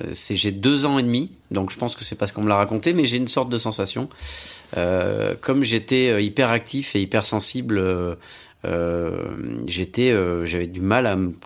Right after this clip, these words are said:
calmer, tout ça, et j'ai fait une hernie, un truc qu'on fait quand on est vieux normalement. J'ai fait une hernie parce que j'ai essayé de soulever le frigo, euh, à deux ans, voilà, et je me suis déchiré, donc, euh, il a fallu m'opérer de l'hernie.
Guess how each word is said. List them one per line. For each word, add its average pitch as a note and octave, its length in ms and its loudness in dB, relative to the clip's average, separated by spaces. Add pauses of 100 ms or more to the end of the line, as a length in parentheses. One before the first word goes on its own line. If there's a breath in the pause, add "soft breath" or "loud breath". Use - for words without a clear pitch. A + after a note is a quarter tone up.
(140)
calmer, G#2 480 4
tout G#2+ 120 -8
ça, C#3 200 2 (380 loud breath)
et A2 80 2
j'ai G2 120 2
fait D#3 160 2
une B2 160 2
hernie, C#3 460 2
un F#2+ 80 -2
truc - 220 -4
qu'on G2 120 -6
fait A#2+ 140 -2
quand G#2 220 -4
on F#2 80 2
est F2+ 80 2
vieux G#2+ 200 0
normalement. A#2+ 440 -2 (480 loud breath)
J'ai A2+ 120 -2
fait A2+ 140 2
une A#2 160 6
hernie B2+ 320 4
parce A2+ 180 0
que A#2+ 120 0
j'ai G#2 80 4
essayé B2+ 200 2
de B2 60 -6
soulever C#3 300 2
le C#3 80 2
frigo, A#2+ 400 0 (840 loud breath)
euh, F#2 500 2
à G2+ 60 2
deux F#2+ 200 2
ans, B2+ 120 -4 (300)
voilà, G2 340 4
et C#3+ 60 2
je G2+ 100 -4
me F#2+ 80 0
suis - 180 -6
déchiré, G2+ 560 2
donc, F#2+ 280 -2
euh, F2+ 360 0
il F#2 80 2
a F2+ 60 0
fallu A2 240 2
m'opérer A2+ 460 4
de G#2 40 -2
l'hernie. G2+ 320 0